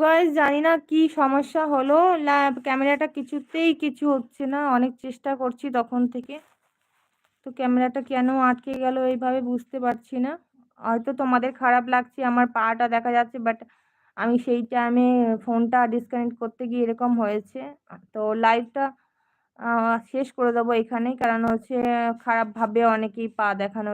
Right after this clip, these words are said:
রয়েছে। একটা ফোন এসেছিল, সেই ফোনটা ডিসকানেক্ট করতে গিয়ে আর কোনো সমস্যা, নেটওয়ার্ক সমস্যায় ব্যাক ক্যামেরা, ফ্রন্ট ক্যামেরা কিচ্ছু হচ্ছে না, অনেক চেষ্টা করছি।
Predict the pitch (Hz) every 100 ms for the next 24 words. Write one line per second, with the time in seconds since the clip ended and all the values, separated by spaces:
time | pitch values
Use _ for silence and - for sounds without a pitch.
0 | 208 202 196 233 233 _ _ _ _ _
1 | _ - - 247 - 247 247 254 277 254
2 | 269 247 262 254 254 240 240 240 233 240
3 | 233 240 - 240 240 240 226 - 226 226
4 | 254 247 220 220 220 233 233 240 240 226
5 | 208 220 - 247 226 214 208 208 202 226
6 | 220 - 214 220 - 226 226 - _ _
7 | _ _ 214 214 220 240 226 233 233 233
8 | 226 240 233 240 247 240 240 - 247 233
9 | 262 247 226 226 233 226 - 240 226 220
10 | _ 254